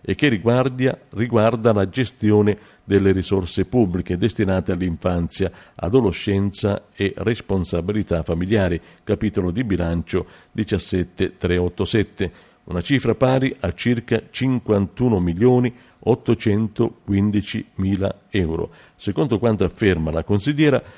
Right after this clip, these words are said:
sarebbe stato sottratto al capitolato di bilancio destinato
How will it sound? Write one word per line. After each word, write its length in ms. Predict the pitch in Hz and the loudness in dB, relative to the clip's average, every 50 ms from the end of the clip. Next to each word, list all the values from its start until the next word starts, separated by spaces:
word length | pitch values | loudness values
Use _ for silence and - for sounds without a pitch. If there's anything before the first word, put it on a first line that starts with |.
| - _ | -20 _
sarebbe 400 | _ - - 139 151 127 104 110 | _ -2 0 0 0 2 0 -2
stato 460 | 98 - - 123 110 - - 104 98 | -2 0 0 0 0 2 2 0 0
sottratto 1000 | 90 - - 147 143 - - - - 104 95 85 82 - - _ - 120 110 - - | 0 0 -2 -4 -4 -4 -2 -2 0 0 2 0 -2 -4 -8 _ -2 -2 -2 -2 -4
al 360 | - 92 90 87 85 85 85 - | -4 -2 -2 0 0 -2 -2 -2
capitolato 800 | - 127 - 117 104 - 117 123 131 123 110 95 - 101 92 85 | -2 -2 -2 -2 -2 0 2 4 4 4 2 2 0 0 -2 -2
di 180 | 80 82 90 | 0 -2 -2
bilancio 560 | 87 104 131 123 107 82 87 95 - - 95 | 0 2 4 4 4 4 2 -2 0 0 -2
destinato 680 | 90 95 120 - - 107 90 101 110 110 101 - 98 87 | 0 0 -2 -4 -2 -2 0 2 2 0 2 0 -2 -2